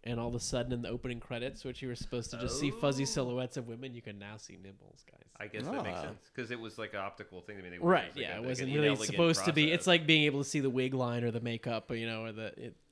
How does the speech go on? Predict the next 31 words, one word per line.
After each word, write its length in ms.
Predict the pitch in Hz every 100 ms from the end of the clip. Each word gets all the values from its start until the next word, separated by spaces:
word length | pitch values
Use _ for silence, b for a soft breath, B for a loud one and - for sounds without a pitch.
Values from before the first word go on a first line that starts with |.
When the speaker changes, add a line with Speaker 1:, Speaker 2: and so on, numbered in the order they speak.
| _ -
Speaker 1:
it's 200 | 104 -
like, 200 | 113 - -
well, 160 | 160 165
you 80 | 175
weren't 120 | 180
supposed 380 | - 165 - -
to 60 |
<laughs> 0 |
really 180 | 220 190
be 160 | 165 180
able 220 | 170 156
to 0 |
see 200 | 160 165
Speaker 2:
Yeah. 80 | 165
Speaker 1:
it 60 |
that 200 | 165 165
clearly. 420 | 160 170 175 185 180 B B B B B -
Um, 480 | 175 175 165 165 - _ _ _ _ - -
yes. 420 | 156 165 110 - 147 135 127 - - _ _ _ _ _ _ _ _ _ _ _ _ _ _ _ -
But 160 | 180 208
yeah, 140 | 180
if 100 | 156
you 80 | 180
watch 320 | 165 190 190
Gunbuster 420 | 180 160 151 143
Two 200 | 131 139
again, 200 | 139 123
you 100 | 123
can 220 | 123 127 131
really 340 | 135 127 127
see 560 | 117 117 113 107 104